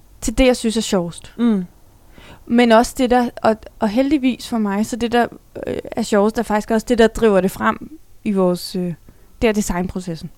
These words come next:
Speaker 2: Ja.
Speaker 1: Og der er meget en flaskehal i vores, øh, altså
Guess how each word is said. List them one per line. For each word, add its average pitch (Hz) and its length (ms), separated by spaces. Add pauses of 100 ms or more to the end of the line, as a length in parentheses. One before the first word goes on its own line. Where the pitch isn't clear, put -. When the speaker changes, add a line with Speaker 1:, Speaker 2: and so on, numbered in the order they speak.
(100)
Speaker 2:
Ja. 190 240 (720)
Speaker 1:
Og - 180
der 254 80 (160)
er 233 40
meget 226 220
en 254 60
flaskehal 214 560
i 208 40
vores, 202 340
øh, - 280 (420)
altså 208 200